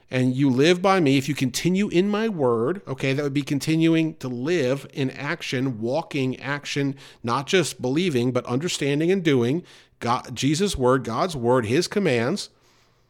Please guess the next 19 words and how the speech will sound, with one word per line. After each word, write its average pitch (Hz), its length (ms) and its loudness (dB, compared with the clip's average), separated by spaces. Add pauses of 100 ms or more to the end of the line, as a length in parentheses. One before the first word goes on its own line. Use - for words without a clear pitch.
(180)
Then 127 140 0
he 139 120 2
said, 135 420 2
uh, 127 100 -2
verse 123 240 2
thirty-two, 165 400 2
"And 131 140 4
ye 127 40 0
shall 127 220 0
know 127 300 2
the 214 80 0
truth, 147 400 0
and 127 140 -2
the 127 80 2
truth 196 640 2
shall 127 320 0
make 123 340 0
you 214 240 0
free." 131 640 0